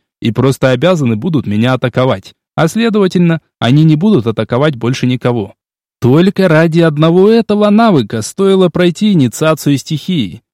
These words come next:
Один минус. Стоит целую прору маны, целых триста пунктов. Накаркал, блин. Некуда ему было ману девать. Зла не хватает.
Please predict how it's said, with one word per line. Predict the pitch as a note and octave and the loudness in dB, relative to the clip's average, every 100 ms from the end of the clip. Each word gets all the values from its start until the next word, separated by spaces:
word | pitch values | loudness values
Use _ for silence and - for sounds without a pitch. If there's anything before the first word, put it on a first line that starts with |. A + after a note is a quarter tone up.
| - | -4
Один | D#3 F#3 A3 | 0 2 2
минус. | G3 F#3+ - _ _ _ | 2 0 -4 _ _ _
Стоит | - - A3+ G#3+ C#3 | -14 -4 0 0 0
целую | E3+ E3+ D#3 | 0 2 2
прору | C3 D#3+ D3+ C#3+ | 2 0 2 0
маны, | E3 F#3+ F3+ - _ | 0 0 -2 -6 _
целых | - D3 F#3+ - | -4 0 2 0
триста | A#2+ C#3+ - D3+ | -2 -2 0 -2
пунктов. | G3+ F#3 - F#2+ - _ A#2 | 0 -2 -4 -14 -14 _ -2
Накаркал, | B2 - F#3+ E3+ C#3 G#2+ G2 | -2 -2 0 0 0 -4 -4
блин. | F#2+ A2+ G#2+ _ _ - | -4 -6 -6 _ _ 0
Некуда | A3+ A#3 G#3+ G#3+ | 0 2 0 2
ему | G#3 G#3+ | 2 2
было | G#3+ G#3 | 0 0
ману | G#3 A#3 D#3 | 2 2 2
девать. | A2+ D#3 G#2+ - _ _ | 0 0 0 -4 _ _
Зла | A#2 G2 G#2+ C#3 | -8 -6 -2 2
не | D#3+ A2+ | 2 2
хватает. | A2+ G#2 A2 F2+ D2 - | -2 -2 -4 -4 -10 -20